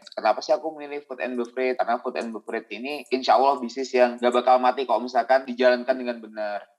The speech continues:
Karena makanan ini kebutuhan pokok. Misalkan nih, kalian punya, apa ya, punya keinginan beli baju dan makanan, pasti lebih mendahulu-, mendahulukan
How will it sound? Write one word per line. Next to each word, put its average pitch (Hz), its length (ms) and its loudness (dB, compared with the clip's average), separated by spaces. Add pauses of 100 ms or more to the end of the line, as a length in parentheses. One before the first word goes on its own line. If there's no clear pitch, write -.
Karena 127 260 0
makanan 139 420 2
ini 147 300 -10
kebutuhan 127 480 4
pokok. 120 340 0
Misalkan 135 380 4
nih, 127 160 -10
kalian 135 560 0
punya, 127 400 -2
apa 131 220 -2
ya, 117 180 -2
punya 131 240 -4
keinginan 135 400 -6
beli 127 160 -2
baju 117 340 -4
dan 127 220 -2
makanan, 113 480 -2
pasti 143 320 -8
lebih 139 160 -8
mendahulu-, 127 400 2
mendahulukan 127 540 0